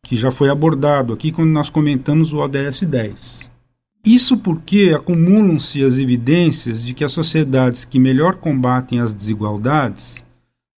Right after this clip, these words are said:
são aquelas que mais priorizam os cuidados com a primeira infância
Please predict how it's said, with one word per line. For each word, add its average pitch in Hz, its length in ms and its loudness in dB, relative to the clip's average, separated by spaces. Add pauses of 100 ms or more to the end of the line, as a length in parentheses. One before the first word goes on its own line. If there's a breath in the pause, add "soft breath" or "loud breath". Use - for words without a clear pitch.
(120)
são 165 280 2
aquelas 170 500 0
que 160 160 -2
mais 175 320 2
priorizam 165 680 0
os 156 120 -8
cuidados 135 480 0
com - 80 -2
a 151 60 2
primeira 143 340 0
infância 120 580 -2